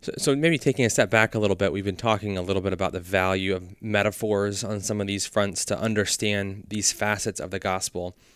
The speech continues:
And I wonder, how do you think about that more broadly when it comes to teaching people, say your people in your church, in a sermon context or in a small group context or a one-on-one kind of thing, maybe in evangelism? How do you balance, um,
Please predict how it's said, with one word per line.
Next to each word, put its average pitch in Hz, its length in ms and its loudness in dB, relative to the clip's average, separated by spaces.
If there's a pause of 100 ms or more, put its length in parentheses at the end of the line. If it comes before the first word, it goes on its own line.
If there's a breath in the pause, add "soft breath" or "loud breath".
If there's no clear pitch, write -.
(500 loud breath)
And 117 100 -2
I 123 80 0
wonder, 156 220 6
how 151 180 4
do 294 80 2
you 262 80 4
think 170 220 4
about 135 240 8
that 120 160 6
more 120 160 4
broadly 110 440 4
when 104 140 0
it 98 100 -4
comes 110 260 -2
to 101 80 -4
teaching 131 420 0
people, 101 540 -2
say - 200 -2
your 104 240 0
people 110 300 -4
in 104 60 0
your 101 100 2
church, - 500 2 (400 loud breath)
in 107 120 2
a 95 60 0
sermon 156 440 4
context 131 680 4
or 123 60 2
in 104 140 0
a 98 100 0
small 139 380 4
group 127 180 0
context 117 580 0
or 101 120 4
a 95 60 0
one-on-one 117 640 2
kind 110 220 -4
of 104 80 -6
thing, 107 340 2 (460 loud breath)
maybe 120 260 6
in 107 100 6
evangelism? 110 760 4 (640 loud breath)
How 160 200 2
do 185 80 0
you 165 120 4
balance, 117 800 6
um, 101 480 0